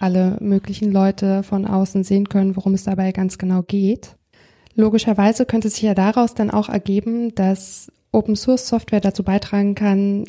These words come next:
im Fintech-Bereich den gesamten Finanzsektor auch transparenter zu machen und beispielsweise auch Finanztransaktionen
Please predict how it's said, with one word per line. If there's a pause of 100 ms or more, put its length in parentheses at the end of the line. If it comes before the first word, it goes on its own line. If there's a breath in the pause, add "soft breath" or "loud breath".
im
Fintech-Bereich (480 loud breath)
den
gesamten
Finanzsektor
auch
transparenter
zu
machen
und
beispielsweise
auch (560 loud breath)
Finanztransaktionen